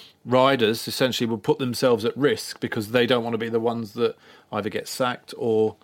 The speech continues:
the reason that the team don't get invited back next year. So everyone's very cautious at the moment. What it does need is a, is a union that's powerful enough to go against the likes of A S O.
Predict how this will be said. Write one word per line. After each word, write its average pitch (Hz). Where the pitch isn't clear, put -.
the 120
reason 113
that 110
the 113
team 117
don't 107
get 107
invited 107
back -
next -
year. 101
So -
everyone's 139
very 120
cautious 131
at 120
the 104
moment. 101
What 123
it 107
does 127
need 104
is 101
a, 104
is 110
a 107
union 110
that's 101
powerful 117
enough 104
to 120
go 107
against 113
the 107
likes 101
of 107
A 98
S 95
O. 101